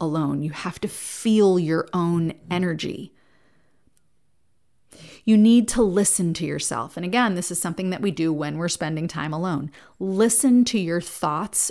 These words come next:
and your feelings. Listen to your inner voice. Listen to the parts of yourself.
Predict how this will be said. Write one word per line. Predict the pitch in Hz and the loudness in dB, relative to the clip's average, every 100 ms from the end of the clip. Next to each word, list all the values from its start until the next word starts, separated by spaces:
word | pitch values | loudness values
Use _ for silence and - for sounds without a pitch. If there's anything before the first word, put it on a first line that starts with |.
| - | -4
and | 190 | -4
your | 160 156 | -2 -6
feelings. | - 170 160 156 - - - - _ _ - - - | -8 -6 -4 -6 -8 -8 -8 -8 _ _ -20 -20 -6
Listen | 190 202 233 - 233 185 | 2 4 4 4 2 2
to | 202 | 0
your | 180 165 - | -2 -4 -4
inner | 180 180 | -2 -2
voice. | 160 165 147 170 - - - _ _ _ _ _ _ - | -2 -2 -4 -6 -4 -4 -6 _ _ _ _ _ _ -4
Listen | 196 233 254 254 | 2 2 4 2
to | 233 | 2
the | 202 | 0
parts | - - 202 190 - | -4 0 0 2 -2
of | - 175 | -2 -4
yourself. | 165 160 - 147 - 175 | -4 -2 -2 -4 -6 -12